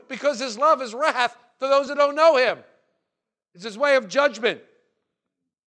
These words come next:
They won't endure sound doctrine. And then Paul comes next door and teaches Titus. He says, Titus in two one, "You must teach what is accord with sound doctrine."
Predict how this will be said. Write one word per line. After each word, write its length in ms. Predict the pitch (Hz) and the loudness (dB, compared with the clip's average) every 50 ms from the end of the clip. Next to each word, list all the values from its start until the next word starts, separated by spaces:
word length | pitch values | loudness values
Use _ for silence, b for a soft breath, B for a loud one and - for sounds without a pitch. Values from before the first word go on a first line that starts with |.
| _ _ _ _ _ _ _ _ _ _ _ _ _ _ _ _ _ | _ _ _ _ _ _ _ _ _ _ _ _ _ _ _ _ _
They 80 | 175 226 | -2 0
won't 180 | 254 277 302 | 2 2 0
endure 280 | 294 262 269 294 311 302 | 0 0 2 2 4 2
sound 360 | 269 - 254 247 233 214 208 190 | 2 0 0 2 2 2 2 2
doctrine. 460 | 202 180 165 - - - 135 113 101 _ _ _ _ _ _ _ _ _ _ _ _ _ _ _ _ _ _ | 0 0 0 -2 -6 -18 -20 -20 _ _ _ _ _ _ _ _ _ _ _ _ _ _ _ _ _ _ _
And 80 | - | -10
then 100 | 214 214 | -10 -8
Paul 340 | 190 196 247 294 302 285 262 - - - _ - | -2 2 2 4 4 4 2 -2 -8 -20 _ -6
comes 260 | - 269 262 214 180 | -6 -6 -6 -4 -2
next 280 | 269 269 269 - - | -2 -2 -2 -4 -6
door 280 | - 285 294 285 262 254 | -4 2 4 4 4 4
and 140 | 247 196 - | 2 -2 -6
teaches 340 | - 269 247 - 233 220 - | -8 -8 -8 -8 -10 -12 -6
Titus. 400 | - 254 262 254 240 233 - - | -2 0 0 0 0 -2 -4 -10
He 80 | 220 | -10
says, 380 | 185 - 220 208 202 190 - - b b b | -6 -4 -2 -2 -2 -4 -6 -12 b b b
Titus 380 | b 226 247 254 247 220 - - | b 2 2 2 2 -2 -8 -10
in 100 | 190 185 | -12 -12
two 180 | - - 226 247 | -12 -12 -12 -8
one, 380 | 226 220 233 226 214 208 196 - b b b b | -4 -2 0 0 0 -2 -6 -14 b b b b
"You 320 | b 147 180 240 285 330 339 | b -6 0 2 4 4 4
must 300 | 311 277 247 - - - | 2 2 0 -2 -4 -6
teach 240 | 262 277 240 185 190 | -6 -6 -6 -6 -6
what 160 | 214 233 220 | -4 -2 -2
is 180 | 202 160 151 - _ _ - | -4 -4 -8 -18 _ _ -14
accord 560 | 185 - - - 262 285 277 254 240 233 202 | -12 -12 -8 -4 0 4 4 4 4 4 2
with 140 | 202 185 - | -4 -8 -6
sound 460 | - - 240 233 226 226 226 202 - _ _ _ _ _ _ - | -4 0 0 2 2 0 -2 -4 -10 _ _ _ _ _ _ 0
doctrine." 580 | 208 214 233 220 - - 196 175 151 127 101 | 2 2 2 2 -2 -4 -6 -6 -6 -8 -14